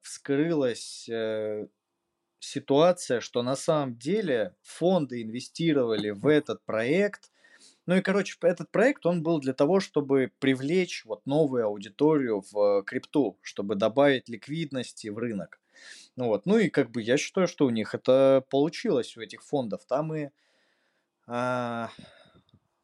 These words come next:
Speaker 1: все основные биржи поучаствовали. И
Speaker 2: Да,
Speaker 1: Huobi,
Speaker 2: там, а,
Speaker 1: кажется, был.
Speaker 2: Абит, э, корейская биржа Huobi и
Speaker 1: Да.
Speaker 2: Binance, все там были.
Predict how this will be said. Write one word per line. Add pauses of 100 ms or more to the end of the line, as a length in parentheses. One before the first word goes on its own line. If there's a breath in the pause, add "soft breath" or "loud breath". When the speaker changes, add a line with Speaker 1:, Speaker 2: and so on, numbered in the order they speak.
(120)
Speaker 1:
все
основные
биржи (1000)
поучаствовали.
И
Speaker 2:
Да, (340)
Speaker 1:
Huobi,
Speaker 2:
там,
а,
Speaker 1:
кажется,
был. (560)
Speaker 2:
Абит,
э,
корейская
биржа (140)
Huobi
и
Speaker 1:
Да.
Speaker 2:
Binance, (140)
все
там
были.